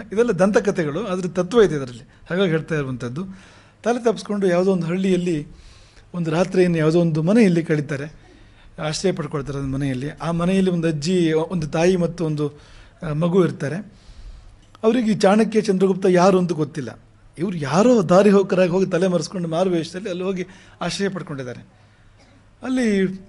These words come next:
ಆ ತಾಯಿ ಗಂಜಿ ಬಿಡಿಸ್ತಾಳೆ, ಮಗುವಿಗೂ ಗಂಜಿ ಬಿಡಿಸ್ತಾಳೆ, ಇವರಿಗೂ ಚಾಣಕ್ಯ ಚಂದ್ರಗುಪ್ತರಿಗೂ ಗಂಜಿ ಬಿಡಿಸ್ತಾಳೆ. ಬಿಸಿ ಬಿಸಿ ಗಂಜಿ. ಆ ಮಗುವಿಗೆ ಗಂಜಿ ಬಿಡಿಸ್ತಿರುವಾಗ ನೇರ ಗಂಜಿ ಮಧ್ಯಕ್ಕೆ ಕೈ ಹಾಕ್ತದೆ ಮಗು.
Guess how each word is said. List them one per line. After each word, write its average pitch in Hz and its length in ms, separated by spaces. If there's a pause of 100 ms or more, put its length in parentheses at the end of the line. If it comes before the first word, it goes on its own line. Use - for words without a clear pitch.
(280)
ಆ 196 120
ತಾಯಿ 208 360
ಗಂಜಿ 208 280
ಬಿಡಿಸ್ತಾಳೆ, 143 560 (1300)
ಮಗುವಿಗೂ 208 400
ಗಂಜಿ 185 220
ಬಿಡಿಸ್ತಾಳೆ, 175 460
ಇವರಿಗೂ 208 420
ಚಾಣಕ್ಯ 180 400
ಚಂದ್ರಗುಪ್ತರಿಗೂ 160 640
ಗಂಜಿ 156 220
ಬಿಡಿಸ್ತಾಳೆ. 117 460 (640)
ಬಿಸಿ 214 200
ಬಿಸಿ 247 240
ಗಂಜಿ. 185 360 (1500)
ಆ 233 40
ಮಗುವಿಗೆ 220 460
ಗಂಜಿ 202 240
ಬಿಡಿಸ್ತಿರುವಾಗ 180 600
ನೇರ 196 600
ಗಂಜಿ 165 340
ಮಧ್ಯಕ್ಕೆ 165 400
ಕೈ 165 180
ಹಾಕ್ತದೆ 127 340
ಮಗು. 123 300